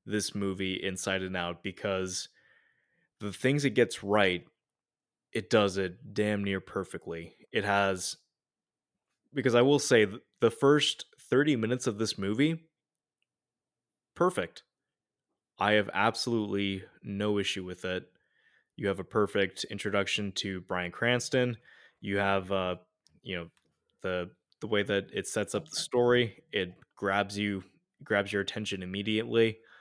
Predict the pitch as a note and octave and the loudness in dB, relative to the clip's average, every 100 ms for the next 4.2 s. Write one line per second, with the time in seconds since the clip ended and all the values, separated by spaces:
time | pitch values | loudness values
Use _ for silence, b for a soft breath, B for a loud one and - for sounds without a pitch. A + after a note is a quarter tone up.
0 | b b b b b - G#2+ G2 - G#2+ | b b b b b -2 0 0 0 2
1 | G2 F#2+ F#2 F2+ _ _ - - _ _ | 2 2 -2 -6 _ _ -20 -20 _ _
2 | _ - G2 F#2+ - F#2 - G#2+ G2+ A2 | _ -10 -6 -4 -6 -10 -6 -4 -2 -4
3 | G#2 G2 F#2+ F2+ - A2+ A#2+ B2+ C3+ C3 | -6 -6 -8 -6 2 4 4 4 4 4
4 | - | 0